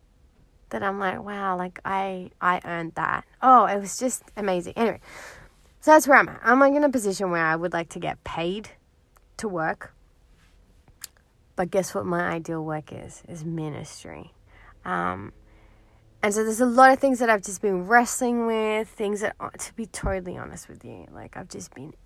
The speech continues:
angry, like, frustrated, so annoyed, so discouraged. And it's a combination of all these things. It's the online validation. It's, um, the fact that I guess, you know, I,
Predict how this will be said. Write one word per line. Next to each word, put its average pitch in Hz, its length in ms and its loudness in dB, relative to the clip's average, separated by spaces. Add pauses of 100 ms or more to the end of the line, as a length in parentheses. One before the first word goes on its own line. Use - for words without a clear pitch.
(100)
angry, 170 680 -8 (100)
like, - 360 -18 (1000)
frustrated, - 1080 -10 (280)
so - 680 0
annoyed, 147 840 -4 (100)
so - 540 0
discouraged. 107 1000 -8 (500)
And 214 160 4
it's 226 200 -2
a 196 60 -8
combination 220 1040 0 (140)
of 185 180 -4
all 202 220 -2
these 175 220 -4
things. 123 420 -14
It's 196 200 -14
the - 160 -10
online 233 420 2
validation. 208 880 0
It's, 185 360 -8 (120)
um, - 640 -6
the 214 100 -10
fact 202 280 2
that 208 120 -6
I 190 80 -2
guess, 185 300 -6
you 214 80 -4
know, 185 400 -6 (280)
I, 185 400 -4